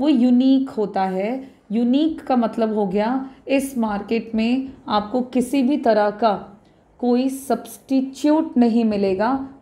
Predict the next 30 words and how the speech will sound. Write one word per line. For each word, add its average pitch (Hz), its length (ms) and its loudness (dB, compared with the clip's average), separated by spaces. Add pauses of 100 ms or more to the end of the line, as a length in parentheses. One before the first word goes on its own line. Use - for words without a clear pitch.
पूरे 285 320 4
बाजार 185 480 2
में। - 200 -10 (1800)
वस्तु 226 560 0 (140)
जो 220 180 2
भी 262 200 0
आप, 214 300 0 (1800)
आ, - 240 -2
इस 247 180 0
मार्केट 226 380 0
में 220 120 -4
देखते 202 320 -6
हो 180 140 -10
उसका 262 320 -8
कोई 294 180 -8
अल्टरनेटिव 262 840 -2
ऑप्शन 233 420 -2
अवेलेबल 233 540 -4
नहीं 196 280 -6
होता 170 260 -6
है 170 80 -4
इस 165 180 -14
मार्केट 165 420 -12
में, 180 120 -12 (280)
ठीक 294 200 -6
है। 196 180 -6 (340)
और 196 100 4
इस 208 160 -4
तरह 202 220 4
से - 360 -6